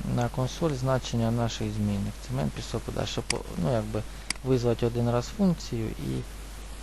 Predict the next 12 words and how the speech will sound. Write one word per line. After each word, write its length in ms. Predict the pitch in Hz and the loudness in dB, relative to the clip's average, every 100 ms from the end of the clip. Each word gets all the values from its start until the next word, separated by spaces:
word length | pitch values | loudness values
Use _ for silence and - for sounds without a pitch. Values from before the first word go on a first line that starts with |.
| - | -4
ну, 220 | 120 120 123 - - | 0 0 -2 -8 -6
ці, 60 | 117 | -4
е, 80 | - - - - - - - - - - - - - 113 | -4 -8 -10 -12 -10 -8 -4 -4 -4 -8 -10 -12 -10 -2
значення 520 | 113 120 - 117 110 107 117 | 0 0 0 0 0 -2 -2
будемо 260 | 113 107 107 - - - - - - | -2 -2 -2 -6 -12 -12 -12 -12 -8
бачити. 420 | 113 - - - - - - - - - - - - - - - - - - | -4 -4 -6 -10 -12 -12 -12 -12 -12 -10 -10 -12 -12 -12 -12 -12 -12 -12 -2
Так, 160 | 113 - - - | -2 -2 -6 -2
е, 300 | 123 113 107 - - - 160 135 | 0 2 2 -2 -8 -6 -4 2
дивіться, 320 | 127 117 123 | 2 2 -2
якщо 280 | 117 208 170 | 0 4 4
ми 380 | 143 135 113 | 6 4 4
от 140 | 110 | 2